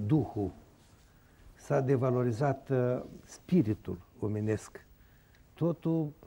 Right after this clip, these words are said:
parcă vine în albe aceasta că dacă ai bani ești tare, ai autoritate, ai putere, de tine la toți le e frică, n-ai bani ești nică. Și mă tem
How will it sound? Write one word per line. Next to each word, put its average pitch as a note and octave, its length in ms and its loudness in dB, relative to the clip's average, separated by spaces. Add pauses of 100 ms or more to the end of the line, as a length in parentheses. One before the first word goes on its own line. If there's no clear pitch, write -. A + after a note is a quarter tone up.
(180)
parcă D3+ 280 0
vine D3 220 4
în C3+ 100 4
albe C#3+ 300 4
aceasta B2+ 460 2
că C3 120 0
dacă B2 260 2
ai C#3 160 6
bani B2 300 4
ești A2+ 160 -2
tare, B2+ 360 0 (680)
ai D3 160 4
autoritate, C#3+ 800 2 (500)
ai C#3+ 200 6
putere, D3+ 640 4 (520)
de C#3 200 4
tine D#3+ 280 4
la B2+ 160 6
toți D3+ 320 0
le C#3 60 6
e C3 100 6
frică, A#2 440 2 (520)
n-ai D3+ 340 4
bani E3 240 2
ești D#3+ 180 0
nică. A#2 380 0 (1160)
Și - 180 -4
mă D#3 200 4
tem F#3+ 260 6